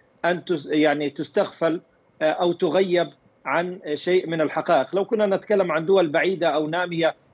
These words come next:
ولا يوجد لديها مقدرات، هذا أمر آخر، ولكن هذه الدول هي دول متقدمة، يدخل في ذلك أيضًا أمريكا وبريطانيا وألمانيا وفرنسا والسويد وسويسرا ودول عديدة حقيقة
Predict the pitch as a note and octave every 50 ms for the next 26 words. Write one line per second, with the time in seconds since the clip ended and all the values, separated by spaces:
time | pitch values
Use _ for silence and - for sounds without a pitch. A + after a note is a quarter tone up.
0 | _ - D3 D#3 E3+ F#3+ G3+ - F#3 E3 D3 E3+ F3 F#3 G3+ F3+ E3+ E3 D#3+ D#3+
1 | - _ C#3 D3+ D#3 D#3 F3 F#3 F3 E3+ E3+ E3 E3 E3 D#3+ E3 D#3 - D#3+ F3+
2 | F3 - - C3+ G#2+ - _ _ _ _ _ _ - D3 E3 D#3 G3 E3+ F3 F#3+
3 | F3+ F3+ F#3 D#3+ D3 F3+ F3+ F#3 E3+ D#3 E3+ F3+ D#3+ D3+ F3 E3+ D3+ D3+ C#3+ -
4 | - - - E3+ D3+ F3 E3 F3 F3 E3+ - _ _ _ _ - C#3+ D#3+ D3 -
5 | F3+ E3+ - - D#3+ C#3+ D#3 E3 E3+ E3+ E3 - - - E3+ F#3 F#3+ F3+ F3+ D#3
6 | - D3+ C#3+ C#3+ D3 E3 F3 - F#3 E3+ E3+ D3+ C3 C3+ B2 B2+ B2+ D3+ D3+ E3
7 | E3 E3 E3 D#3+ D#3+ - _ _ _ _ _ - C3 C#3 C3+ C#3+ C#3 D3 D#3+ E3+
8 | F3+ E3+ E3+ E3 D#3 D3+ C#3 - - C#3+ C#3 E3 E3 - - E3 D3+ C#3+ C3+ C3
9 | - - D3+ E3+ F3+ D3+ D3 C#3 C3+ C#3 - D#3 E3 E3+ - F#3 D#3+ D#3 - _
10 | _ _ _ _ D3 D3 C#3 D#3 F#3+ G#3+ G#3 F3 C#3+ D#3 D#3 D#3 G3 G3 D3+ D#3
11 | D3 - D3+ - F3+ F3 E3+ - D#3+ E3 E3+